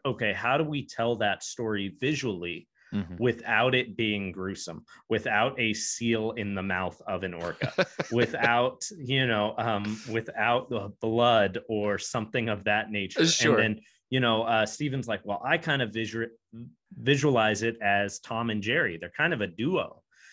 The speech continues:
Speaker 1: And so we really definitely played on that, and we continued to push as we went through the process
Speaker 2: Sure.
Speaker 1: with that more of, "These two are a duo together."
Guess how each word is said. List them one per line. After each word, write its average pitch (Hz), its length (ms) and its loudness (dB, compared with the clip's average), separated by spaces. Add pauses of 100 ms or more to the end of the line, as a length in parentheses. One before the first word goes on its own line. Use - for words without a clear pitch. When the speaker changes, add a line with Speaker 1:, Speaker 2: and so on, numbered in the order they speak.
(140)
Speaker 1:
And 127 220 0
so 139 220 4
we 127 180 0
really 139 320 0
definitely 117 400 -4 (160)
played 113 240 2
on 107 200 0
that, 101 260 0
and 98 80 -8
we 92 80 -6
continued 104 480 -2
to 90 80 -2
push - 420 -2
as 92 260 -2
we 101 120 -4
went 92 180 -6
through 101 120 -6
the 87 60 -6
process 95 640 -2 (280)
Speaker 2:
Sure. 101 240 0
Speaker 1:
with 110 200 4 (120)
that 101 320 4 (260)
more 107 320 0
of, 95 220 -2
"These 113 240 -8
two 131 180 -2
are 104 160 4
a 95 80 2
duo 104 400 0
together." 127 500 -2